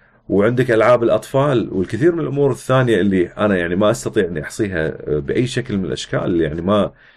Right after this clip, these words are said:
الألغاز تطورت بشكل رهيب، حتى ال-، ال-، ال-، الموجودة على الكمبيوتر عادة تكون، آه، متطورة بحيث أنه يكون فيها نوع من التفاعل، ما هي مباشرة يعني مثل الألغاز اللي موجودة على صفحة ال-،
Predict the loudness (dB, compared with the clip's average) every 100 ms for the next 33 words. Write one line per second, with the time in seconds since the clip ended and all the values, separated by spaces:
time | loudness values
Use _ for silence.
0 | _ _ _ -2 0 2 4 2 0 -4
1 | -2 0 0 -2 -6 -4 -2 -2 -2 -2
2 | -2 -2 -6 -4 -2 0 0 0 -4 -4
3 | -4 -4 -6 -8 -8 -4 -2 0 0 -2
4 | -6 -6 -4 -4 -4 -6 -2 0 0 0
5 | -4 -6 -6 -12 -14 -6 -4 -6 -10 -16
6 | _ _ _ _ -4 -2 -2 -2 -4 -6
7 | -6 -2 -2 2 2 2 -2 -4 -6 -4
8 | -6 -4 -6 -4 -4 -4 -6 -4 -4 -4
9 | -8 -8 -8 0 0 0 -2 -6 _ _
10 | _ _ -4 0 2 2 0 2 0 0
11 | -2 -2 -2 -2 -6 -6 -4 -2 -2 -2
12 | -4 -6 -8 -8 -8 -6 -8 -8 -12 -16
13 | -16 -12 -12